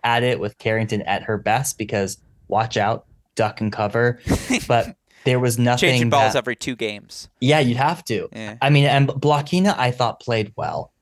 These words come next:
Speaker 1: I mean, she really scrapped hard. She played some incredible defense. Again, outdoors, she'll have a little bit more time.
Speaker 2: Mm-hmm.
Speaker 1: But Carrington has been a hu-,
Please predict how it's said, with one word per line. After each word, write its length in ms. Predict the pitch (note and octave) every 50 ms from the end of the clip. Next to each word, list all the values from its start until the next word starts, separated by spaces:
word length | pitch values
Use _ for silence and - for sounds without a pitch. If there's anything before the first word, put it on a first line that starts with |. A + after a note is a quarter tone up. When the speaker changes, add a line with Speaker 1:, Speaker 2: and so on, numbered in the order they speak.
| _
Speaker 1:
I 80 | - A2+
mean, 140 | A#2+ A#2+ A#2+
she 220 | - - D#3 D#3
really 560 | C#3+ A#2 A2 A2 A#2 A#2 A#2+ A#2+ A#2 A2+ A2+
scrapped 500 | G#2 - - - - G#2+ G2 G2 G2 -
hard. 260 | - G#2 G2+ G2+ G2 G2
She 100 | - G#2+
played 280 | - A#2 A2 A2 G#2
some 120 | - G#2+ G#2
incredible 460 | G2+ G2 - A2 A2 A2 G#2+ G#2+ G#2
defense. 460 | G2+ G#2+ G#2 G2 - G2+ G2+ G2 -
Again, 280 | - G2+ G2+ G2 F#2 - -
outdoors, 540 | F#2+ G#2+ A2+ G#2+ A2 - A2 A2 A2 A2 -
she'll 140 | - G#2+
have 120 | G#2 G#2 G2+
a 40 | G2
little 180 | G2+ G#2 G#2+
bit 140 | A2+ A#2 E2+
more 200 | G2 G#2+ G#2+ G#2+
time. 580 | G#2 - - - - F#2+ F#2 G2+ A2+ C3+ D3+ D3
Speaker 2:
Mm-hmm. 200 | D3 D#3 B2+ C3 D3 - _ _
Speaker 1:
But 300 | - - A2 - - - _ _ _ _ _ _ _
Carrington 560 | - - A#2+ C#3+ F3+ G3+ F3 - - B2 G2+
has 140 | G2 G#2 G2+
been 480 | - - G2+ G2+ G2+ G2 G2 F#2+ F2 - _ _ _ _ _ _ -
a 60 | G2+
hu-, 280 | - - - - -